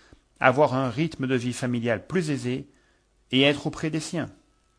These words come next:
Partant de cette réalité, de ces besoins unanimement partagés, le département a lancé un appel à projets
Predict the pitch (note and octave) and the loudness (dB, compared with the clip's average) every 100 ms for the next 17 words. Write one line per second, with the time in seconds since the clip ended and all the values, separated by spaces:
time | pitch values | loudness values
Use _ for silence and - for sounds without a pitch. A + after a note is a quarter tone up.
0 | _ _ _ _ _ _ _ _ _ _ | _ _ _ _ _ _ _ _ _ _
1 | C3+ - - G3+ F3+ - - D3+ D3 A#2 | -4 -2 0 2 2 -2 0 0 -2 -4
2 | A#2+ A2+ C#3 - A3+ - _ _ _ _ | -2 -2 -2 -4 -4 -8 _ _ _ _
3 | _ - B2+ - B2+ C3+ B2 C3+ - - | _ -2 0 0 0 0 0 -2 -2 -2
4 | G3 F#3 D#3+ D3 C3+ C3 A#2+ A#2+ - E3+ | 2 2 2 2 0 0 -2 -6 -6 -4
5 | E3 A3+ - C3 C#3 E3+ F3 F#3 E3 - | -4 -6 -6 -4 0 2 2 2 -4 -2
6 | E3+ G3 G3+ - C3+ C#3+ D3+ C#3 - E3 | -2 0 -2 -2 2 2 2 -2 -2 0
7 | C3 D3 D#3 F3 D3+ D3 - C#3 A#2+ B2+ | 2 0 0 2 0 0 -4 -4 -2 -4